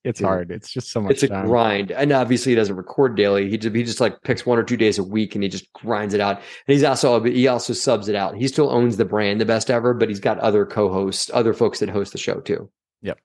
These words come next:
Speaker 1: Yep. That makes sense. All right. Last question. This is for the listeners. Um, you've given us a lot of good advice. I'm sure people wanna reach out, get in contact with you. What is the best way for them to do that?
Speaker 2: The,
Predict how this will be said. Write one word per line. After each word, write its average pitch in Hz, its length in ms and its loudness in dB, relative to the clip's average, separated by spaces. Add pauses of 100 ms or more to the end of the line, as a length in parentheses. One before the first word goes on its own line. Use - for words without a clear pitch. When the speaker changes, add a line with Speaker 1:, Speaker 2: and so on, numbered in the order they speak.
Speaker 1:
Yep. 90 180 -10 (100)
That 104 120 -12
makes 98 200 -14
sense. 92 320 -12 (460)
All - 40 -18 (400)
right. 147 160 0
Last 143 440 2
question. 135 720 2
This 131 420 2
is 131 240 0
for 131 380 2
the 123 140 2
listeners. 117 680 2
Um, 107 280 0
you've 110 140 -4
given 113 200 0
us 104 140 -4
a 110 80 -10
lot 104 240 0
of 101 100 -8
good 107 160 0
advice. 101 400 2
I'm 101 80 -2
sure 107 220 -2
people 107 280 -6
wanna 101 140 -2
reach 101 240 0
out, 104 220 2
get 110 100 -2
in 104 80 -10
contact 117 460 0
with 127 160 -2
you. 120 200 2 (360)
What 117 160 2
is 117 180 -2
the 110 240 2
best 104 320 -2
way 107 160 2
for 104 140 -8
them 98 160 0
to 95 60 -4
do 95 120 -6
that? 80 220 -10 (1500)
Speaker 2:
The, 170 200 2